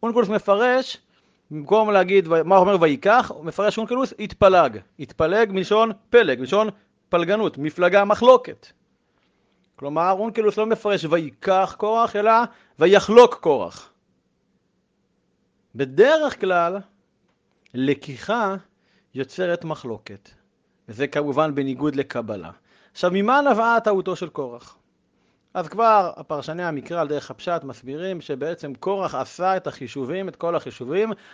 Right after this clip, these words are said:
היה לו רוח הקודש, והוא ראה גם מבחינה כרונולוגית של משפחתולוגיה ודיני ירושה וכולי, שלפי כל הסימנים, הסימנים במרכאות, בעצם הוא קורח קודם לאהרון,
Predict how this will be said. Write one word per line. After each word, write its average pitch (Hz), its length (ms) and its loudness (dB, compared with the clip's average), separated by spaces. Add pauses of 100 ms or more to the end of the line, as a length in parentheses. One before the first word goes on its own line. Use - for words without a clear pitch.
(120)
היה 143 160 6
לו 175 140 4
רוח 170 260 0
הקודש, 123 600 -8 (560)
והוא 202 400 2
ראה 285 220 8
גם 233 380 2
מבחינה 208 300 0
כרונולוגית 196 1000 0
של - 160 -10
משפחתולוגיה 165 1200 0
ודיני 147 280 -6
ירושה 196 440 -4
וכולי, 220 380 0
שלפי 185 380 -4
כל 240 220 4
הסימנים, 185 800 2
הסימנים 160 440 -6
במרכאות, 196 720 0 (280)
בעצם 214 380 0
הוא 233 200 0
קורח 233 420 4
קודם 220 460 2
לאהרון, 180 600 2